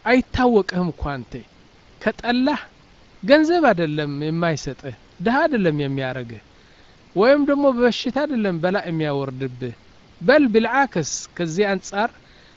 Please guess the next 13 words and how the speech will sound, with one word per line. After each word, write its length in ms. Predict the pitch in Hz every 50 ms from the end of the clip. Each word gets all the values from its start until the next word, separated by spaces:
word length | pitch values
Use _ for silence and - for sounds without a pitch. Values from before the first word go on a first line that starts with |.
| _ -
ሀብታሞች 560 | - 196 214 - - - 240 240 247 262 - -
ብናያቸው 680 | 208 208 208 208 214 214 208 202 - - - - 214 208 196
በዓለም 420 | 170 180 165 196 208 208 220 214 202
ያሉ 220 | 196 185 185 180 170
ሀብታሞች 540 | 151 170 180 - - - 175 180 185 165 - - -
አብዛኞቻቸው 1500 | 190 175 147 151 160 190 190 185 175 170 165 160 160 156 147 - _ - - 160 151 156 151 - _ - 180 180 175 170 165 - - - - - - - _ _ _ - - _ - _
ካፊሮች 500 | - - 165 156 - 160 160 170 160 - - -
ናቸው። 360 | 104 104 - - - - 95 - - - _ - - - - - _ - - - - - - -
በአሜሪካ፣ 640 | 139 160 180 190 190 202 202 185 165 151 - - - 139 139 139 131
በአውሮፓ፣ 580 | 143 160 190 196 202 202 202 190 185 - _ 175 156 151 147
በአውስትራሊያ፣ 720 | 143 170 185 196 185 - - - 196 202 196 190 175 165 156 143
በካናዳ፣ 540 | 175 180 - - 208 202 196 190 185 165 175 170 156
በነጭ 560 | 170 202 220 226 220 208 214 214 220 214 -